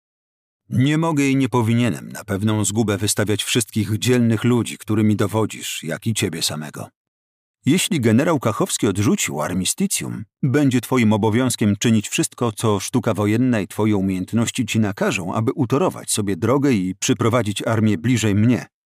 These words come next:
narażając ją na możliwie najmniejsze straty.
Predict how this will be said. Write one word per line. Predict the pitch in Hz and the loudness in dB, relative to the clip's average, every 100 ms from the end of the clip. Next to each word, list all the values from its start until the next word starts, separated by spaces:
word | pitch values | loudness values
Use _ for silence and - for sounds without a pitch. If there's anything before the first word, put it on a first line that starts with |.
| - | -6
narażając | 104 127 127 127 127 85 - | 0 2 2 2 0 -2 0
ją | 117 | 2
na | 101 110 - - | 2 2 0 0
możliwie | 131 139 123 - 120 117 | 2 2 2 2 4 2
najmniejsze | 82 90 123 120 123 104 65 - | 2 0 2 4 4 2 0 -6
straty. | - - - - | -8 -8 -10 -14